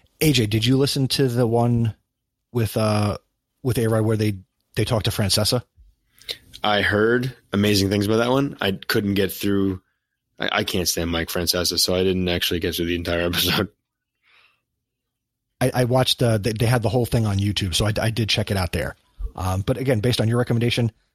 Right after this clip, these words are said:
Speaker 1: I have subscribed to the podcast, so I will definitely go back and check out the Gary V episode. And yeah, J P Prez is crushing it with the bits and bytes of education, so make sure you subscribe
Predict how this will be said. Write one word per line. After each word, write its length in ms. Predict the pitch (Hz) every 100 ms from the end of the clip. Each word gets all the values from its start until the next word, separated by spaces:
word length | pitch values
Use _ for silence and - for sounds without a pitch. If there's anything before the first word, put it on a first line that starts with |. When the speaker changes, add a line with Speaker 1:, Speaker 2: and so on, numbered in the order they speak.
| _ _
Speaker 1:
I 60 | 113
have 200 | 104 110
subscribed 420 | 95 - 107 104
to 80 | 98
the 60 | 90
podcast, 560 | 95 92 95 87 - - _ -
so 180 | - 101
I 120 | 104
will 160 | 104 101
definitely 320 | 104 104 95
go 100 | 95
back 180 | 95 95
and 80 | -
check 180 | 101
out 200 | 101 92 - _ _ _ _ _ _
the 100 | 120
Gary 380 | 95 107 98 101
V 240 | 92 101 -
episode. 540 | 98 104 - 82 80 - -
And 180 | 113 110
yeah, 280 | 160 127 110 - 120
J 180 | 113 117
P 140 | 110
Prez 260 | - 110 98
is 120 | 87
crushing 580 | - - 143 139 104 92
it 140 | 87 _ _ _ _ _
with 140 | 113 104
the 80 | 92
bits 240 | 107 -
and 80 | 95
bytes 280 | 98 98 95
of 120 | 95
education, 460 | 92 87 101 -
so 120 | - 98
make 120 | 98
sure 320 | 101 95 90 _ _ _ _ _
you 100 | 117
subscribe 520 | - - - 95 95